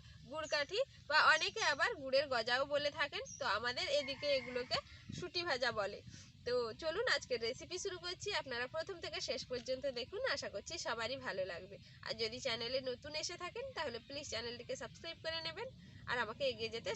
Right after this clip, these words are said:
সাহায্য করবেন। আর যদি Facebook থেকে দেখে থাকেন, তাহলে অবশ্যই পেজটিকে ফলো করে নেবেন। চলুন তাহলে আজকের রেসিপি শুরু করছি। আর আজকের এই রেসিপি বাড়িতে থাকা কয়েকটা উপকরণ দিয়েই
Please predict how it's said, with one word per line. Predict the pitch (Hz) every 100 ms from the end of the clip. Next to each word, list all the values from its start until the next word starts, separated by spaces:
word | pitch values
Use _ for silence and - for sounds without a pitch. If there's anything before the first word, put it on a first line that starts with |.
| 254
সাহায্য | 254 - - 208
করবেন। | 190 - 175 - - -
আর | 233
যদি | 247 269 -
Facebook | - - 359 392
থেকে | 370 359
দেখে | 349 392
থাকেন, | 381 453 554
তাহলে | - 269 - -
অবশ্যই | 539 440 494
পেজটিকে | 605 - - - -
ফলো | 262 - -
করে | - 139
নেবেন। | - - - 254 247 - -
চলুন | 294 302 320
তাহলে | 349 381 427 302
আজকের | - - 262
রেসিপি | 240 330 359 381
শুরু | 359 -
করছি। | - - - - - -
আর | 269 165 269
আজকের | - 392 392
এই | - 554
রেসিপি | - - - 466 -
বাড়িতে | - - - - -
থাকা | - 311 -
কয়েকটা | 302 - - - -
উপকরণ | - - - - -
দিয়েই | - 466